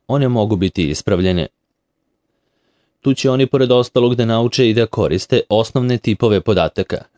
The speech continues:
odnosno operacije i izraze koji se primenjuju u C hash programiranju najčešće,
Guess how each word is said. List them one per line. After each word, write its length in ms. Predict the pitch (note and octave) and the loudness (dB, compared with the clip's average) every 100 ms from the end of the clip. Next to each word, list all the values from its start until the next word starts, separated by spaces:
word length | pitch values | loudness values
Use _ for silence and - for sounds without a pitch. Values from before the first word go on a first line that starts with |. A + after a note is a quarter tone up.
| _ | _
odnosno 460 | - A2+ A#2+ - A2+ | 0 0 -2 0 -2
operacije 800 | G#2+ A2+ G2+ G2+ - A#2 G#2+ F2+ - | 0 2 2 0 -2 0 2 0 0
i 180 | B2 - | -2 0
izraze 540 | G#2 E2 G2 A2+ A#2 A#2 | -4 -4 -2 0 0 0
koji 200 | B2 B2 | 0 0
se 140 | C3 | 0
primenjuju 580 | A#2+ B2 B2 C3 B2 F#2+ _ | -2 -2 0 2 2 0 _
u 200 | A#2 A2+ | -2 0
C 240 | - - A#2 | -2 -2 -2
hash 320 | - F#2 - | 0 -2 -2
programiranju 760 | - A2+ A2+ A#2 A2+ A#2 A2 D#2+ - | -4 -2 0 0 0 0 0 -2 -2
najčešće, 760 | G#2 F2 E2 A2 G#2 - | -2 -2 -2 0 0 -2